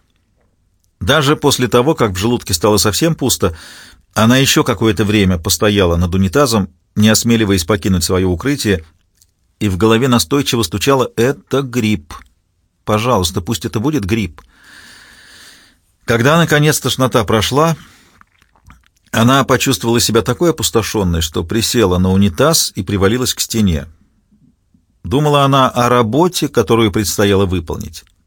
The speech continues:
о бесконечных допросах, которые нужно было провести, о нудных попытках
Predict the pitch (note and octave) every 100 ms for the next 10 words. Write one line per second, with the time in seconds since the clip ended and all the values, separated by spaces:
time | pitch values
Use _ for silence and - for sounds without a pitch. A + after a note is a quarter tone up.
0 | _ _ _ _ G2+ A2 A#2 B2+ C3+ D#3
1 | - D3 G#2 D3+ B2+ A#2 C#3+ C#3 C#3+ -
2 | - B2 C3 C3 C3 A2+ A#2+ B2 A#2+ A#2
3 | A#2+ A2+ - A#2+ - - - - - -
4 | - G2+ B2+ C3 F3 C#3+ D3 - B2 D#3
5 | D3+ C3+ -